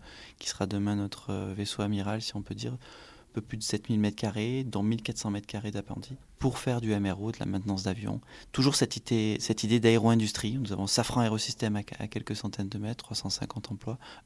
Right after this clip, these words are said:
Hutchinson, une centaine d'emplois dans l'aéronautique, et plein de P M E, P M I dans l'aéro-industrie. Et l'idée avec le M R O, avec le H M deux, avec tous nos hangars de quatre ou cinq mille mètres carrés pièces pour, pour, pour les autres,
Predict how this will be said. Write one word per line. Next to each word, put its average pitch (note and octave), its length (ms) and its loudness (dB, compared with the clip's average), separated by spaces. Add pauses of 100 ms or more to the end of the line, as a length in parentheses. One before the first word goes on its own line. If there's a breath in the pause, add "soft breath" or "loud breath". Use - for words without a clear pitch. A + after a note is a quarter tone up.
Hutchinson, G#2 500 2
une A2+ 120 0
centaine G#2 360 0
d'emplois G2+ 300 0
dans G2 100 0
l'aéronautique, G2 640 -4 (280 loud breath)
et A2+ 100 4
plein C3+ 180 6
de C#3 60 4
P C3+ 100 2
M A2+ 160 4
E, A2 60 2
P A2 140 -2
M G#2+ 140 0
I A2 60 0
dans A2 100 0
l'aéro-industrie. G2+ 680 -2 (400 loud breath)
Et A#2+ 80 2
l'idée G#2+ 240 4
avec C3 180 0
le A#2 60 2
M G2 180 2
R F#2+ 80 0
O, G#2 80 2
avec B2 180 -2
le G#2+ 60 0
H G2+ 180 -2
M F#2+ 100 0
deux, A2 140 -6
avec A2 180 -8
tous - 100 -6
nos C3+ 160 4
hangars A2+ 500 2 (500 loud breath)
de A2+ 60 -2
quatre - 280 0
ou A#2+ 40 0
cinq A2 140 2
mille G#2+ 140 6
mètres G#2+ 180 4
carrés G#2 300 0
pièces - 500 -4
pour, A2 300 -8
pour, - 180 -12 (140)
pour G2+ 100 -2
les G2+ 140 2
autres, A#2 260 -2